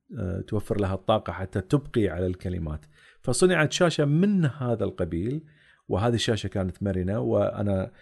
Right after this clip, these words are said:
وضعت لها لقطة موجودة على السايوير بود دوت كوم، تستطيع مراجعة الصفحة لترى هذه الشاشة. وكذلك أيضًا شركة سامسونج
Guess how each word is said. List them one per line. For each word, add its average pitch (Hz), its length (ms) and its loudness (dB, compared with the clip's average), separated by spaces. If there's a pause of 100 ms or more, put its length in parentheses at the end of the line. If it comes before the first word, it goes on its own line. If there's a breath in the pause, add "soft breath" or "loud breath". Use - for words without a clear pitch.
(220 soft breath)
وضعت 98 340 0
لها 90 180 -2
لقطة 95 400 2
موجودة 87 460 -2
على 85 400 -2
السايوير 92 560 0 (140)
بود 85 220 4
دوت 85 240 -4
كوم، 131 340 -2
تستطيع 98 500 -4
مراجعة 90 600 -2
الصفحة 90 680 -6 (380 soft breath)
لترى 98 380 2
هذه 90 340 -2
الشاشة. - 560 -8 (540 soft breath)
وكذلك 156 680 4
أيضًا 147 200 4
شركة 139 340 0
سامسونج 160 580 0